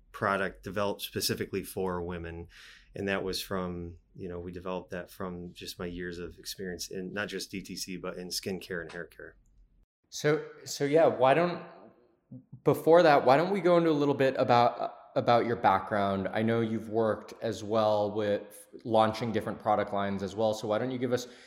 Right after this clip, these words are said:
Speaker 2: a quick little background, and then we'll get into Axel and, and the problem you guys are solving there as well.
Speaker 1: Sure. Yeah. So I've been in manufacturing for about eighteen, just over eighteen years now. It's hard to believe.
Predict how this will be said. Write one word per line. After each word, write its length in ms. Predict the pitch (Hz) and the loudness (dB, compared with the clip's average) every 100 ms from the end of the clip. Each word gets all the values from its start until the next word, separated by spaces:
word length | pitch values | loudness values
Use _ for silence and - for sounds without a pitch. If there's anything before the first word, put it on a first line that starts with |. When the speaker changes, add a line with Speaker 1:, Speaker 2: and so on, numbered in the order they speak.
| _ | _
Speaker 2:
a 40 | - | -2
quick 220 | - 139 | 0 2
little 160 | 139 127 | 2 4
background, 500 | 120 110 127 117 120 | 4 4 4 2 2
and 80 | |
then 140 | 113 110 | 0 0
we'll 100 | 107 | 2
get 200 | 110 107 | 2 2
into 220 | 107 101 | 2 2
Axel 500 | 110 107 - 110 104 | 2 0 0 2 2
and, 220 | 98 101 | 0 -4
and 120 | 110 | -6
the 40 | 95 | -4
problem 280 | 107 98 95 | -2 -2 -2
you 80 | 90 | -2
guys 180 | 92 | -2
are 40 | 87 | -2
solving 320 | 95 87 92 | -4 -4 -6
there 100 | 87 | -8
as 80 | 82 | -6
well. 220 | 80 92 | -8 -8
Speaker 1:
Sure. 340 | - 139 160 - - - - - | -2 0 0 -2 -4 -8 -12 -2
Yeah. 200 | - 131 | 2 2
So 260 | 120 - 139 | 2 2 4
I've 120 | 143 | 6
been 120 | 147 151 | 6 8
in 120 | 123 | 6
manufacturing 640 | 117 110 110 107 - 117 | 4 4 2 0 0 -2
for 100 | 104 | -2
about 240 | 95 98 95 | 0 0 0
eighteen, 400 | 101 - 104 101 | -6 -8 -8 -4
just 200 | 123 131 | -4 0
over 220 | 139 107 | 0 0
eighteen 340 | 101 98 110 95 | -2 -4 -6 -4
years 280 | 95 95 90 | -4 -6 -8
now. 100 | 92 | -10
It's 140 | 90 | -6
hard 160 | 92 90 | -6 -8
to 80 | |
believe. 480 | 82 92 110 113 113 | -10 -6 -2 0 -2